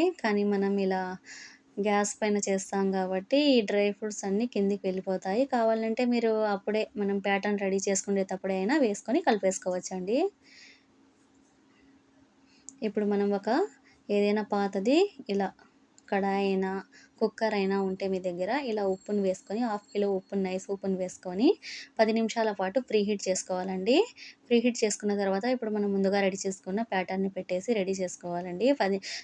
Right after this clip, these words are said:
నలభై నుంచి నలభై ఐదు నిమిషాల వరకు ఉడికించుకుంటే చూడండి ఇప్పుడు ఈ కేక్ అనేది రెడీ అయిపోయి ఉంటుంది. ఒక స్పూన్ తీసుకొని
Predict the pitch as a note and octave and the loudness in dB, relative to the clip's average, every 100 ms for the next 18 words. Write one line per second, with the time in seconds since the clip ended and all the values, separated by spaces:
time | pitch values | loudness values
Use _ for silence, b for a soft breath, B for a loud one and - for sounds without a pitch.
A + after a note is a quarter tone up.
0 | B A3 A3 A#3 A3+ A3 A#3 G3+ G3 G3+ | B 2 4 4 2 0 0 2 2 2
1 | G3+ G3+ G3 G3 G3 F#3+ F#3+ G#3 F#3+ F#3+ | 2 0 -2 -4 -2 -2 0 -2 -2 -10
2 | - F3+ F#3+ A3+ E4+ G#4 - B B - | -10 -10 -6 0 0 -2 -10 B B -8
3 | - G3+ G3 A#3 C4+ A3+ G#3+ G#3 G3+ F#3+ | 0 2 4 4 6 4 4 2 0 0
4 | F#3+ A3 C4+ G#3 G3+ F3+ F#3 F#3 F3+ F#3 | 2 4 6 6 4 2 -2 -4 -4 -2
5 | G#3 D4+ G#4 - G#3 G#3 - - G3+ G#3 | 2 4 4 -2 -10 -8 -8 -2 2 2
6 | G3 - B B B - G3 - F#3 F#3 | 0 -10 B B B -2 -2 -2 -4 2
7 | B3 | 4